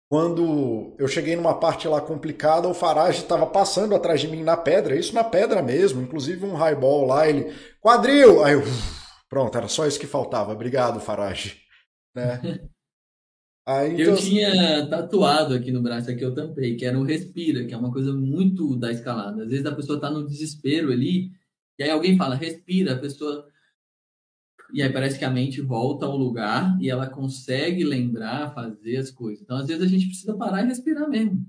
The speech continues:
Speaker 2: olhar em
Speaker 1: Isso.
Speaker 2: volta.
Speaker 1: É, e na questão da confiança e da autoeficácia, eu acho que, inclusive, nessa coisa do ter a ajuda, tem uma armadilha social aí que esbarra na comparação social, inclusive, de que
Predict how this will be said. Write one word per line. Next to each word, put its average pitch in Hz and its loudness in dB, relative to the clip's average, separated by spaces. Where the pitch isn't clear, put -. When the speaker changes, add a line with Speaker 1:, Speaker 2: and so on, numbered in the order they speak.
Speaker 2:
olhar 135 -2
em 180 0
Speaker 1:
Isso. - 0
Speaker 2:
volta. 160 -8
Speaker 1:
É, 151 -2
e 165 -6
na 220 -2
questão 196 0
da 180 -2
confiança 165 -6
e 151 -8
da 143 0
autoeficácia, 131 -4
eu 143 0
acho - -2
que, 151 -8
inclusive, 151 -8
nessa 165 -6
coisa 147 -6
do 135 -6
ter 180 -2
a 165 0
ajuda, 113 -8
tem 147 0
uma 170 0
armadilha 151 0
social 127 0
aí 113 0
que - -10
esbarra 120 -2
na 110 -4
comparação 104 -4
social, 101 -6
inclusive, 107 -10
de 131 -2
que 143 -2